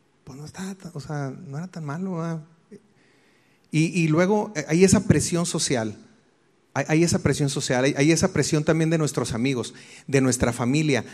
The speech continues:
¿No te pasa a veces que, que, que te dicen, "Ay, ya eres un, eres un fanático,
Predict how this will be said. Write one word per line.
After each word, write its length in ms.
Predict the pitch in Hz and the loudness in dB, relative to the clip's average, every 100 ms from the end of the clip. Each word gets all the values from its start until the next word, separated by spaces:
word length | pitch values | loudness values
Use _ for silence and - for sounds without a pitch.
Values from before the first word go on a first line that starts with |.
| - | -4
¿No 100 | 156 | 0
te 100 | 185 | 2
pasa 220 | 180 180 | 2 0
a 40 | |
veces 280 | 175 175 156 | -2 -2 -4
que, 300 | - 147 135 | -2 -2 0
que, 180 | - 127 | -2 0
que 80 | - | 0
te 120 | 131 | 0
dicen, 340 | 135 131 123 123 - - _ _ | 0 0 -4 -6 -20 -20 _ _
"Ay, 280 | - 117 110 - - 123 | 0 0 0 -4 -12 -12
ya 120 | 120 | -10
eres 240 | 127 139 143 | -2 -2 0
un, 120 | 151 139 - - | -2 -4 -8 -4
eres 180 | 151 120 | 0 6
un 80 | 156 | 8
fanático, 560 | 160 143 147 151 147 | 8 8 4 -4 -4